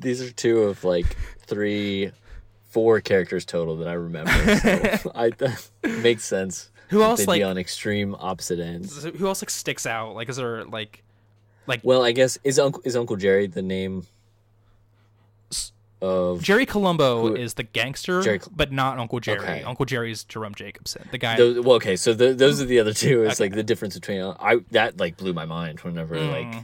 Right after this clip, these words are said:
Speaker 1: they, whenever they, like, reveal that, that there's Uncle Jerry and then there's Jerry Colombo.
Speaker 2: Yeah, no, I know. The whole thing is so, like, it's pretty enthralling 'cause, like, just when you as the viewer think that maybe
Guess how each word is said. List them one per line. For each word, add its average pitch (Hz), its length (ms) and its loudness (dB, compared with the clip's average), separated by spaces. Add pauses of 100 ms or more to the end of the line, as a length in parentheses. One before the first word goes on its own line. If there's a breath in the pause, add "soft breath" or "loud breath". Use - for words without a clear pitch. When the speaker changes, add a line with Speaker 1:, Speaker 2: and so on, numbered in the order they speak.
(160)
Speaker 1:
they, 101 220 2
whenever 104 460 -2
they, 92 140 4
like, 82 160 -4
reveal 92 480 -2
that, 82 300 -4
that 87 140 -8
there's 87 340 -8
Uncle 101 220 -4
Jerry 85 260 -4
and 82 80 -8
then 82 120 -8
there's 82 120 -10
Jerry 82 240 -6
Colombo. 87 260 -10
Speaker 2:
Yeah, 123 380 -2
no, 202 240 2
I 156 140 -4
know. 180 240 -4
The 135 80 -6
whole 202 160 -6
thing 208 200 -6
is 151 100 -4
so, 143 280 -4
like, 117 340 -8 (760 loud breath)
it's 151 100 -6
pretty 311 240 2
enthralling 165 420 0
'cause, 143 200 -8
like, 139 120 0
just 180 220 -2
when 214 140 0
you 147 240 -4
as 170 80 -4
the 131 80 -2
viewer 147 260 0
think 143 220 -6
that 127 120 -6
maybe 135 240 -6